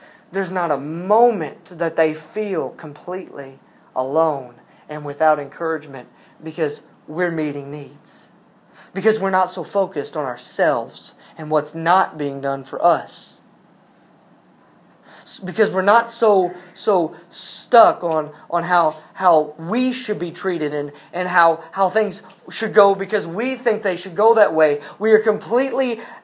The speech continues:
outward-thinking people, completely focused on the well-being of everyone else. And you know what? If everybody would get a hold of that, you would be taken care of. You could trust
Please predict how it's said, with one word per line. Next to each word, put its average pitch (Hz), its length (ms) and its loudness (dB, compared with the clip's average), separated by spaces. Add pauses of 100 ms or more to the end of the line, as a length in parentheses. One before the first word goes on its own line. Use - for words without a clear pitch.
outward-thinking 240 1040 2
people, 220 440 -4
completely 254 720 -8
focused 262 720 2
on 214 100 -4
the 190 60 -4
well-being 233 600 2
of 208 100 0
everyone 233 400 0
else. 214 240 0
And 208 100 -8
you 214 60 -6
know 254 160 6
what? 262 220 6
If 220 100 2
everybody 277 540 6
would 240 160 -4
get 247 120 4
a 226 80 8
hold 254 220 4
of 285 80 0
that, 302 340 4
you 339 200 4
would 349 120 4
be 320 120 2
taken 311 380 4
care 202 300 -4
of. - 280 -16 (1800)
You 349 300 8
could 330 220 2
trust 247 760 4